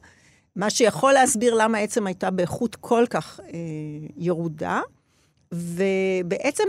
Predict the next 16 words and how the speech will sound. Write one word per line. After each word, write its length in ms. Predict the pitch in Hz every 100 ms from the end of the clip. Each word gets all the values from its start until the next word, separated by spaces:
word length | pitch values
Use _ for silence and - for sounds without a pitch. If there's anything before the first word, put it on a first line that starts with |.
| 262
מעיד 480 | 220 - 339 440 392
על 100 | 269
כך 340 | - 208 220 -
שהתזונה 1200 | - - - - - _ - 175 165 180 226 339
הזאת, 420 | 285 170 165 180
ומה 220 | 180 190
שהיא 200 | 262 269
עושה 260 | 208 - 220
לגוף, 600 | 226 240 427 403 - - - _
אה, 60 | 202 196 190
נותנת, 680 | 190 190 - 302 370 - - -
אה, 60 | 196 190 185 175 175 175 180
סיגנלים 640 | - 185 190 233 370 285
לא 220 | 208 233
נכונים 460 | 359 - 240 233 277
לתאים, 600 | 277 - - 214 208